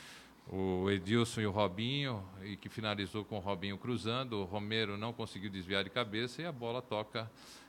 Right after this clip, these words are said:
na, no braço direito. Bom, isso daí foi uma coisa até que nós conversamos bastante no, no, no vestiário. É, houve um, uma forma de critério e avaliação da arbitragem diferente, porque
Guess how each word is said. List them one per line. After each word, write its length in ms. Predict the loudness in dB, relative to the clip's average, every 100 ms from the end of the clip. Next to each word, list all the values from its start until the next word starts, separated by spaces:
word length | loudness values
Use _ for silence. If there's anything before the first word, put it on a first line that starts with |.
| -8
na, 1120 | 2 4 6 6 6 4 2 0 -4 -6 -6 -4
no 120 | 0
braço 300 | 6 4 4
direito. 500 | 2 4 4 2 -6 -18 -20 -20 -20 -6
Bom, 220 | -2 -2 -2
isso 160 | -2
daí 300 | 2 4 4
foi 240 | 2 0 2
uma 180 | 0
coisa 280 | -2 0 0
até 180 | 2 2
que 100 | 2
nós 160 | -2 -2
conversamos 520 | -2 -2 -2 -4 -2
bastante 680 | -2 -2 -2 -4 -4 -6
no, 260 | -6 -6 -6
no, 120 | -6
no 100 | -6
vestiário. 640 | -4 -6 -2 2 4 2 -2 -10 -10
É, 560 | -6 -2 -2 -2 -4 -6 -10
houve 460 | -4 0 0 0 0
um, 180 | 0 -2 -6 -10 -14 -16 -14
uma 220 | -6 -4
forma 280 | -2 0 0
de 100 | 0
critério 760 | -4 -4 0 2 2 2 0 2
e 60 |
avaliação 640 | 2 2 2 2 0 -4
da 60 | 0
arbitragem 500 | 0 0 0 0 0
diferente, 560 | -2 0 0 0 -4 -8
porque 560 | -8 -4 -2 -2 -4